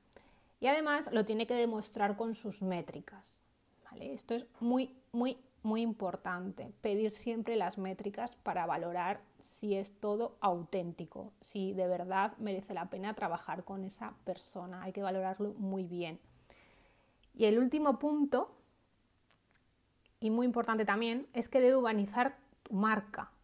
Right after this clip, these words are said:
y conectar con posibles clientes potenciales. Humanizar tu marca es lo más importante. A esto me refiero, que sea una persona auténtica, que demuestre de verdad el producto, que se vea identificada con tus valores. Todo eso,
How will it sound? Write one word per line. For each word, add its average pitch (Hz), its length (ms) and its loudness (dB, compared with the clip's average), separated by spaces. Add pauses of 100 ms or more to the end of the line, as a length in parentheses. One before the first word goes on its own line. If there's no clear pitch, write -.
(100)
y 208 80 -4
conectar 202 520 0
con 240 140 2
posibles 220 520 -2
clientes 202 500 2
potenciales. 190 880 -4 (480)
Humanizar 208 600 -2
tu 262 120 -2
marca 254 460 -4
es 233 160 -2
lo 240 140 0
más 220 180 -4
importante. 202 600 -2
A 185 180 0
esto 190 260 -4
me 226 80 -2
refiero, 214 440 -2
que 220 80 -4
sea 208 120 -6
una 196 160 -2
persona 214 280 -6
auténtica, 180 600 -4
que 175 120 -6
demuestre 180 500 -2
de 202 100 2
verdad 190 240 0
el 185 60 0
producto, 185 580 0
que 208 80 -4
se 185 160 -2
vea 185 320 0
identificada 208 720 -2
con 208 140 -2
tus 202 160 -6
valores. 185 520 2 (840)
Todo 226 340 10
eso, 202 340 0